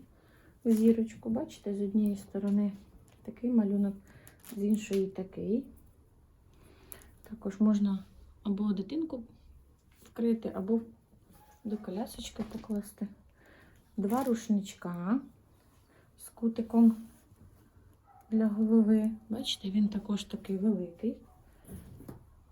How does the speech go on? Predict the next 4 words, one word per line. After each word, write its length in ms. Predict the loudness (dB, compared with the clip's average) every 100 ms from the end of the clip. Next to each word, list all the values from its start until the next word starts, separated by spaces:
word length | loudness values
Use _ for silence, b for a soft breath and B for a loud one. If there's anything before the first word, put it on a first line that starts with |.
| -18 -16 -16 -20 -20 -18 -18 -20 b b b -14
Тобто 320 | -12 -6 0
на 100 | 2
дитинку 520 | 4 4 6 4 4
підійде 540 | -6 -4 -4 -2 -2